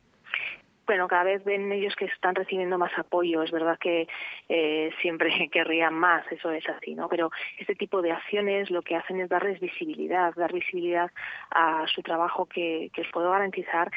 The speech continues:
que es excelente y que, y que llama muchísimo la atención. Y dar visibilidad a un sector que, que se mueve muchísimo. Tenemos marcas que, que exponen a nivel nacional y a nivel internacional, y muy reconocidas a nivel internacional. Y muchas veces,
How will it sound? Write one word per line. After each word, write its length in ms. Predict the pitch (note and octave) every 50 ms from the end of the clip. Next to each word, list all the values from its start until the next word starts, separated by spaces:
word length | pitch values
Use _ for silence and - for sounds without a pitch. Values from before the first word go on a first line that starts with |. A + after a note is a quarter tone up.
| - - - - _
que 120 | - F#3 F3
es 100 | F3 -
excelente 720 | F3 - - - D#3+ E3 F#3 G#3 G#3+ G#3+ A3 A3 A3 A3
y 180 | A3 - E3 E3+
que, 440 | - - E3 E3 D#3+ D#3+ - - -
y 120 | - E3
que 280 | - - - D3+ E3 D#3+
llama 240 | E3 E3 F3+ G#3 G3+
muchísimo 360 | F3 E3+ - F3+ F#3+ G3 G3
la 60 | G3
atención. 520 | F3+ - D#3+ D3 - - F#3+ F3+ E3 D#3 - - - - - - -
Y 120 | - F#3 F3
dar 140 | F#3+ G#3
visibilidad 500 | A#3 B3 A3+ - A#3+ A3 G#3+ A3 A3+ A3 -
a 60 | G#3
un 80 | G3 G3+
sector 540 | G3+ - G#3+ G3+ _ - - G#3+ A3+ B3 - - _ _ _ _ _ _ _ _ _ _ _ _ - -
que, 340 | - F#3+ F3+ E3+ E3+ E3+ -
que 140 | - F#3+ -
se 120 | - -
mueve 240 | F#3 F3+ G3 A3+ A#3+
muchísimo. 640 | A3 F#3 E3 D#3+ - - A#3 - - F#3 E3 E3 D#3+
Tenemos 520 | - - E3 E3+ F3 F#3 F#3+ G3+ G#3 G#3+ - - - - - - -
marcas 580 | - F#3 F#3+ G#3 A3 - - G#3 G#3 G#3 G#3 G#3 - - -
que, 380 | F#3+ E3+ E3+ D#3+ - - - -
que 80 | D#3
exponen 580 | D#3 - - - - F#3 G3+ G#3 G3 F#3 F#3 F3
a 60 | D#3+
nivel 260 | D#3 D#3 D#3 D#3 E3
nacional 540 | F3+ F#3+ F#3+ - G#3 G3+ G3 G3 G#3 A3 G#3+
y 60 | G3
a 60 | F3+
nivel 280 | E3 E3 E3 E3 F3 G3
internacional, 720 | A3 G#3 - F#3 E3+ D#3 - - - - E3+ F#3+ G3 - - -
y 140 | - G3 F3+
muy 180 | F#3 G3+ A3+
reconocidas 800 | A#3 - B3 B3 - G#3 F#3+ F#3 F3+ F3+ - - A#3 G3+ E3 E3 - -
a 40 |
nivel 220 | D#3 D#3 D#3 D#3 D#3
internacional. 720 | D#3 D#3+ D#3+ D#3 - - - - - - C3+ B2+ B2 B2+
Y 60 | -
muchas 260 | F3 G3 - - G#3 G#3
veces, 240 | G#3 - A3 G#3+